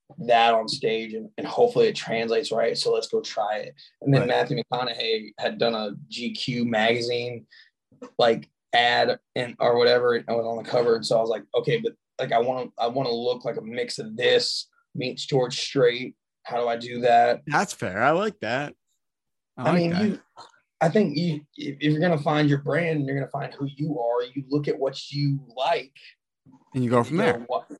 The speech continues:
Speaker 1: why do I like them?" <laughs> And go from
Speaker 2: Exactly. Exactly. I agree. I agree. And, like, you know, as a guy who wears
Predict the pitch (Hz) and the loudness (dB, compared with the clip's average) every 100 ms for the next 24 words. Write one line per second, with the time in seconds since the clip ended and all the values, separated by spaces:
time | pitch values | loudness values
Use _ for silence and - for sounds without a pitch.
0 | _ 123 131 165 160 170 147 180 151 - | _ -4 -2 0 0 0 -2 -6 -10 -16
1 | - 196 208 - 151 143 165 - 190 202 | -8 -2 -2 -2 -4 0 0 2 0 0
2 | - _ _ _ _ _ _ _ - 143 | -10 _ _ _ _ _ _ _ -10 -2
3 | 196 220 135 131 165 139 185 107 - _ | 0 0 2 4 4 4 2 0 -8 _
4 | 143 160 127 165 127 - _ _ - 131 | 8 8 8 4 0 -4 _ _ -4 2
5 | 135 127 - - _ _ 127 135 139 127 | 4 4 0 -18 _ _ -4 0 2 2
6 | 139 147 147 151 147 135 - | 4 4 4 2 4 2 -2